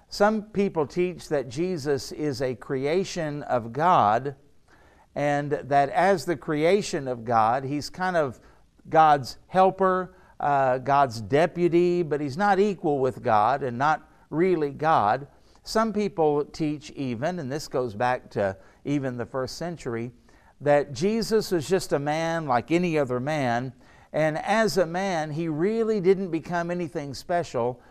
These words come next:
until his baptism. Remember when John baptized him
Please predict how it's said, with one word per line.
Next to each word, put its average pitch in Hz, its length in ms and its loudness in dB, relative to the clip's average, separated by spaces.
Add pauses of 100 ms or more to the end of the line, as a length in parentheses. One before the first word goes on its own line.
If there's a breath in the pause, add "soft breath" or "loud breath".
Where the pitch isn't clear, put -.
(140)
until 139 340 -4
his 139 160 -6
baptism. 120 760 -4
Remember 127 360 -8
when 117 220 -8
John 123 300 -4
baptized 135 720 -2
him 143 240 -10